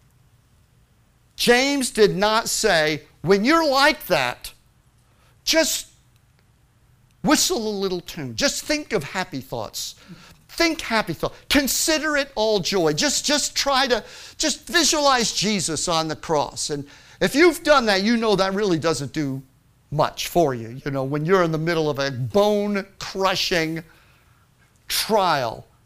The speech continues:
It doesn't help, does it? Considering a mess to be joyous? No, that's not at all. God is never gonna ask you to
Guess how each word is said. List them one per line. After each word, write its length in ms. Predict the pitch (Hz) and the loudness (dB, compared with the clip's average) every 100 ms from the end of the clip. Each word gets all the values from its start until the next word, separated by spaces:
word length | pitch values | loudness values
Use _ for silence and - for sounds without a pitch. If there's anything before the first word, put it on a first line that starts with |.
| - | 4
It 240 | 208 131 | 4 6
doesn't 480 | 208 214 208 202 - | 4 4 4 0 -2
help, 540 | - - 175 120 - - | -12 -2 -2 -2 -8 -2
does 260 | 147 120 | 0 -2
it? 140 | - - _ _ _ _ | -10 -18 _ _ _ _
Considering 1000 | - 226 180 - 294 269 262 240 220 202 196 _ _ _ _ - | 0 0 2 0 2 2 2 2 0 -2 -6 _ _ _ _ -2
a 200 | 170 160 | 2 4
mess 800 | 160 170 196 233 139 - - - _ - | 2 -2 0 2 2 -2 -8 -10 _ -4
to 120 | 190 | -2
be 220 | 185 180 | 0 -2
joyous? 800 | 120 202 208 214 220 220 - - - | 0 4 4 4 2 0 -6 -10 0
No, 260 | 175 110 92 _ _ _ _ - | 2 2 -4 _ _ _ _ -2
that's 240 | 190 190 | -2 0
not 220 | 208 196 | 0 2
at 180 | 175 165 | 0 -2
all. 500 | 196 175 165 135 113 - - - | 2 4 4 2 -2 -14 -20 -4
God 280 | 139 240 247 | 4 6 8
is 240 | 226 180 180 | 6 2 -6
never 640 | 147 175 214 285 294 254 | -4 -2 0 2 2 2
gonna 320 | 196 214 185 - | 2 2 0 -2
ask 440 | 196 196 190 - | -2 0 -2 -4
you 240 | 151 143 143 - - - - - | -4 -4 -6 -12 -20 -20 -16 0
to 320 | 208 185 | 2 2